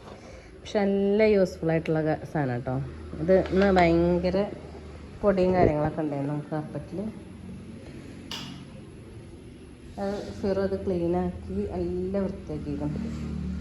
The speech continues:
അപ്പൊ അത് നമുക്ക് ഈ ഒരു സംഭവമല്ലേ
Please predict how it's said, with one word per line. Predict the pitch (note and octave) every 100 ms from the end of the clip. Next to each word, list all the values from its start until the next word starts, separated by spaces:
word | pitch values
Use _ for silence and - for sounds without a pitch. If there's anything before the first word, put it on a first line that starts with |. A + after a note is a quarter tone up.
| - - -
അപ്പൊ | -
അത് | F#3 G3+
നമുക്ക് | G3+ G3 - A3+ - - - - - - - - - - - - - - - - - - - - - - - - - D#3+
ഈ |
ഒരു | F#3+
സംഭവമല്ലേ | F#3+ G3+ F#3 E3 D#3+ D3+ D#3